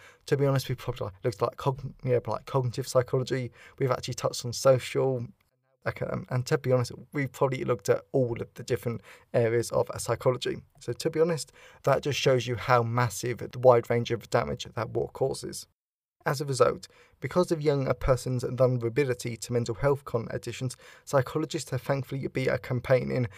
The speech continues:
for more careful assessment, so only those who are mentally resilient enough can be allowed to fight. When I read that, I was like, "Oh, that's really good." But this is just not, that is just an idea.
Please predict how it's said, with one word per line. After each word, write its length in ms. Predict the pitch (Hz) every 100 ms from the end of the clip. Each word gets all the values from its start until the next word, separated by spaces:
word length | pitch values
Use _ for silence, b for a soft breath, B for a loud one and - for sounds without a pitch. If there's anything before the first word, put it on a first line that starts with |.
| B -
for 120 | 131
more 180 | - 110
careful 400 | - 131 135 120
assessment, 560 | - 127 - - - -
so 140 | - -
only 220 | 135 127
those 260 | 131 123
who 100 | -
are 60 | 123
mentally 400 | 123 127 - 127
resilient 540 | 117 117 143 139 113
enough 180 | - 117 - _ _ -
can 180 | 151
be 120 | 139 135
allowed 280 | 120 123
to 80 | 123
fight. 440 | - 135 139 139 - _ b b b _ -
When 100 | 165
I 100 | 175
read 240 | 170 165
that, 160 | 196 185
I 80 | 147
was 180 | 135 131
like, 220 | 135 131 -
"Oh, 320 | 196 170 113
that's 280 | 131 131 -
really 160 | 131 127
good." 320 | 147 131 - b b b _ _
But 140 | 160 151
this 180 | 143
is 80 | 135
just 220 | 127 120
not, 280 | 131 123 - - 208 131 -
that 220 | 139 147 135
is 120 | -
just 220 | 123 -
an 80 | 127
idea. 500 | 117 110 123 123